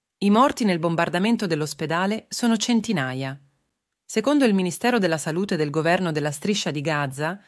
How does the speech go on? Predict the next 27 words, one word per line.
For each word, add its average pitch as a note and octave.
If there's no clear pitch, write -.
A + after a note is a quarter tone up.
guidato E3
da C#3+
Hamas, D3
le A#3
vittime B3+
potrebbero A3
essere G#3
tra G#3
duecento G#3
e G#3+
trecento. C3
Un G3+
primo G3+
bilancio F#3
parlava G#3
di G3
cinquecento G3
morti. C3
Non A#3
ci A#3+
sono, D3
al D#3+
momento, D#3+
dati G#3+
definitivi. G#3
L'esercito F3+
israeliano D3+